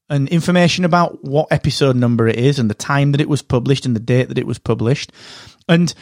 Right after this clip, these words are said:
whether it's a bonus or a trailer or a normal episode. And that information is, is relevant to that one episode. So every time you create a new episode of your podcast, what you do is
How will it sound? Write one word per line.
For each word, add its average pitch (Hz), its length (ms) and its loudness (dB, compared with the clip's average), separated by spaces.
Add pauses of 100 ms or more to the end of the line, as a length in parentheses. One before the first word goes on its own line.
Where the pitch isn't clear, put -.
(140)
whether 143 180 2
it's 175 140 0
a 180 60 2
bonus 143 520 2
or 127 120 0
a 110 60 -2
trailer 135 520 0
or 113 180 0
a 107 40 -4
normal 131 400 0
episode. 120 500 -4 (380)
And 208 200 2 (500)
that - 220 0
information 220 600 2
is, 139 120 0
is 147 220 -4
relevant 165 460 2
to 175 100 0
that 160 160 0
one 113 380 -4
episode. 120 540 -2 (1200)
So 196 140 0
every 285 160 0
time 269 240 2
you 226 100 4
create 196 280 0
a 151 40 -2
new 151 160 2
episode 120 440 -2
of 156 240 0
your 143 180 2
podcast, - 420 -8
what 233 160 0
you 233 80 0
do 135 140 0
is 143 180 -2